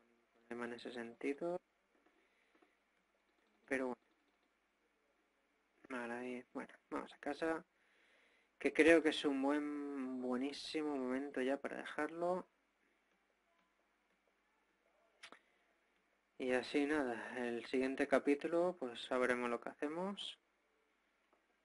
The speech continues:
Ahora, a ver, ahora vamos a coger, vamos a sacar este oro, metemos las veintiséis de carne y metemos aquí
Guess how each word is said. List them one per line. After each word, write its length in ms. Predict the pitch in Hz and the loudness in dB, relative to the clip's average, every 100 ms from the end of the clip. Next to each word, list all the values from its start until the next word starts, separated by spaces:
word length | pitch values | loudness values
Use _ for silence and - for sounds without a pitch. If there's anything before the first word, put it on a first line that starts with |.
| - | -14
Ahora, 600 | 127 127 131 147 151 120 - _ _ _ _ _ _ _ _ _ _ _ _ _ _ _ _ _ _ _ - - | -6 -2 0 2 0 -2 -8 _ _ _ _ _ _ _ _ _ _ _ _ _ _ _ _ _ _ _ -16 -10
a 60 | |
ver, 240 | 139 135 131 - - _ _ _ _ _ _ _ | -8 -8 -12 -16 -20 _ _ _ _ _ _ _
ahora 180 | 147 143 | -4 -2
vamos 240 | 135 131 - | 0 -4 -8
a 40 | |
coger, 560 | - - 160 175 190 196 _ _ _ _ _ _ _ _ _ _ _ _ _ _ _ - | -12 -4 0 2 2 -2 _ _ _ _ _ _ _ _ _ _ _ _ _ _ _ -12
vamos 200 | 127 131 | -10 -8
a 80 | |
sacar 200 | 117 117 | -8 -8
este 340 | 123 - 135 151 | -10 -10 -4 -2
oro, 360 | 165 175 180 - | 0 0 -2 -6
metemos 800 | 139 131 127 135 131 127 - - | -8 -6 -4 -4 -4 -6 -4 -6
las 260 | 127 127 - | -4 -8 -4
veintiséis 840 | 131 123 123 - 123 - 143 143 127 | -4 -4 -6 -8 -8 -2 0 0 0
de 220 | 120 117 - | -2 -4 -6
carne 680 | - 151 156 160 165 170 - - _ _ _ _ _ _ _ _ _ _ _ _ _ _ - - _ _ _ _ _ _ _ _ _ - | -4 -2 -2 -4 -4 -4 -6 -14 _ _ _ _ _ _ _ _ _ _ _ _ _ _ -20 -20 _ _ _ _ _ _ _ _ _ -10
y 100 | 127 | -6
metemos 580 | 123 120 139 135 120 127 | -4 0 0 -2 -4 -4
aquí 600 | 113 - 143 151 156 | -4 0 2 2 2